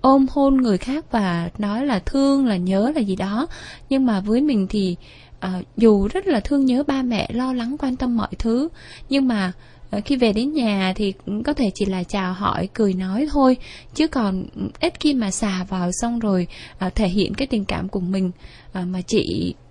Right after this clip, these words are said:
ừm, truyền tải bằng cái cách là có thể viết thư. Ờ, nhưng cũng chỉ là một số bạn thôi, bởi vì rõ ràng là không phải ai cũng có thể viết thư, chia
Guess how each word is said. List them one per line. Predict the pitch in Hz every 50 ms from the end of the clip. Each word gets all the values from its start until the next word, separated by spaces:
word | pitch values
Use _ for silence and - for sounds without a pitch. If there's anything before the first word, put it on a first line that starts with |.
| - -
ừm, | 180 185 190 185 185 92 92 - - - - - - -
truyền | - - 240 208 185 190
tải | - - - -
bằng | - 214 214 190 185 185
cái | - 247 -
cách | - 311 311 - 247
là | 226 196 175 - - - - - - -
có | - 254
thể | 277 262 - - - - - - - -
viết | - 294 339 - -
thư. | - 294 269 262 254 240 - -
Ờ, | 226 220 220 214 220
nhưng | 233 262 262 262
cũng | - 233 262
chỉ | - 220
là | 190 185
một | 190 190 185
số | - 240
bạn | 262 277 233 - 208
thôi, | 202 254 254
bởi | 226 214 190 185
vì | - 214 208 196
rõ | 190 185 202 226
ràng | - 233 208 196
là | 196 190
không | 190 - 262 262
phải | 254 233 -
ai | - - 220 233 233
cũng | - - - - 226
có | 294
thể | 285 - 226 190
viết | 208 262 294 -
thư, | - - 277 277 269 262 - - - - - -
chia | - 262